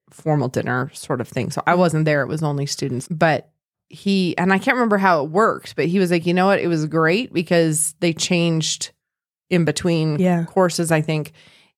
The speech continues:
Speaker 1: And that just meant you got to talk to more people." And that is really nice because especially if it's a longer evening with more courses,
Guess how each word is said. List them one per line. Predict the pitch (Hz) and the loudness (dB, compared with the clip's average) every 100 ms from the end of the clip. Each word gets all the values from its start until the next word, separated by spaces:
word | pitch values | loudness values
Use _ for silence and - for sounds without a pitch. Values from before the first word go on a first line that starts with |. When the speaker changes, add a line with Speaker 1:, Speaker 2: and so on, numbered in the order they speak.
| - | -2
Speaker 1:
And | 170 160 | 0 2
that | 156 - | 0 0
just | 165 175 | -4 -2
meant | 160 | -2
you | 165 | -2
got | 151 - | -2 -2
to | 156 | -4
talk | 151 147 | -6 -8
to | - | -6
more | 147 143 | -8 -8
people." | - 311 - 135 131 - | -4 -6 0 0 0 0
And | 196 180 | 0 2
that | 285 415 | 0 2
is | 285 196 | 0 -2
really | 160 175 196 175 | 0 2 2 2
nice | 156 143 190 - | 0 0 -2 -2
because | 190 196 190 | -2 0 0
especially | 202 262 269 370 | 0 0 0 2
if | 311 | 2
it's | 202 - | 0 2
a | 170 156 - _ _ | 0 0 -8 _ _
longer | 180 190 208 180 | 0 2 2 0
evening | 151 175 185 190 | 0 0 2 2
with | 180 160 | 0 0
more | 170 165 | 0 -2
courses, | 156 170 165 - 214 254 - | 0 0 0 0 -2 -4 -10